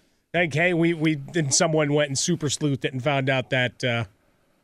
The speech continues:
that official was from Michigan. We also did find out that, uh, was it Rolstead that was on the call last night? Uh, he is now,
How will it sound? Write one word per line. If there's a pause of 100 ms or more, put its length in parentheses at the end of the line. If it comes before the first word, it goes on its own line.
(360)
that
official
was
from
Michigan.
We
also
did
find
out
that,
uh, (340)
was
it
Rolstead
that
was
on
the
call
last
night? (220)
Uh,
he
is
now,